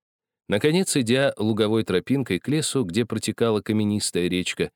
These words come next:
и задевая мимоходом стебли золотарника, они заговорили о своём здоровье. Шато, казавшийся таким беспечным,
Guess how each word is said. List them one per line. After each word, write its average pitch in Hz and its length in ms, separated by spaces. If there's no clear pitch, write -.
и 85 120
задевая 107 640
мимоходом 98 640
стебли 87 560
золотарника, 110 880
они 156 240
заговорили 139 520
о 117 60
своём 85 380
здоровье. 69 540
Шато, 110 420
казавшийся 87 640
таким 85 340
беспечным, 76 680